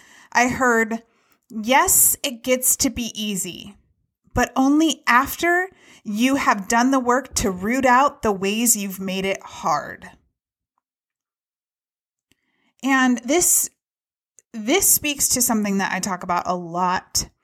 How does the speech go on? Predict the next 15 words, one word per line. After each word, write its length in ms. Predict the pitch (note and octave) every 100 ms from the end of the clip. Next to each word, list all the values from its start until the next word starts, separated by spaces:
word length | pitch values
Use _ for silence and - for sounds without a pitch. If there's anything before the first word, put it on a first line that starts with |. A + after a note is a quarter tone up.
| _ _ _ _
here 240 | D4+ A#3
on 140 | G#3
the 60 | G#3+
podcast 960 | A3 G3+ G3 G#3+ G3 G3 G3+ - - - _ _ _ _ _ _ - -
and 120 | G3+
here 240 | A3+ A#3
in 120 | A3+ G#3+
Quick 240 | A#3+ A3+
Truths 560 | - A#3 A3 G#3 G3+ G#3+
now, 400 | G#3 F#3+ G3+ - - - - -
is 240 | C#4+ D#4 B3
this 200 | D#4 -
belief 760 | - D4+ C#4+ C4 E4+ - - - - _ _
that 600 | A3+ A3+ G#3+ G#3 G#3 - - - _ -
affirmations 1300 | C#4+ E4+ D#4+ D4 A#3+ B3 - A#3 A3 G#3+ A3+ -